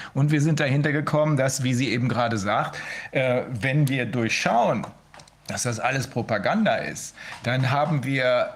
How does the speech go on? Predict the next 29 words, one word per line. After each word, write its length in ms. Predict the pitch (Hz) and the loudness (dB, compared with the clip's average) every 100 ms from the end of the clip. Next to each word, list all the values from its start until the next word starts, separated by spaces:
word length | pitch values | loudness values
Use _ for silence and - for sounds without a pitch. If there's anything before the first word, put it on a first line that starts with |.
| - - - | -12 -16 0
nicht 260 | 151 185 214 | 2 2 0
den 180 | 175 170 | 0 2
Druck, 420 | 208 226 - - - _ _ _ _ - | 2 0 -4 -14 -20 _ _ _ _ -6
der 160 | 135 139 | -2 0
hier 480 | 143 143 139 131 - - | 2 4 4 2 -4 -6
bewusst 460 | - 117 160 196 - | -2 2 2 0 0
kreiert 400 | 165 160 175 147 | 0 0 0 -2
wird, 280 | 117 113 - | -2 -4 -4
um 220 | 156 143 | 0 2
uns 200 | 143 139 | 2 0
zu 80 | - | 0
destabilisieren, 880 | 127 147 143 139 139 139 131 160 143 | 0 0 0 0 0 0 0 2 2
desorientieren. 920 | 143 143 139 135 131 127 165 139 98 - - | 0 0 0 0 0 0 0 0 -2 -4 -6
Wir 120 | 127 123 | -4 -2
kriegen 300 | 175 196 175 | 0 2 2
das 180 | 147 | 0
hin, 260 | 175 151 82 - - | 0 -2 -4 -10 -12
sagt 400 | - 113 117 - | -4 -2 -2 -4
sie. 300 | 117 117 - - | -2 -2 -2 -6
Oder 360 | 113 107 90 - | -4 -4 -4 -6
vielleicht 320 | - 113 104 | -6 -4 -2
sage 160 | 107 - | -4 -4
ich 80 | |
das 180 | - 95 | -6 -8
jetzt 160 | - - | -8 -8
auch 140 | 92 | -4
mit 160 | 95 95 | -4 -4
ihren 180 | 98 95 | -4 -4
Worten. 340 | 101 98 | -6 -6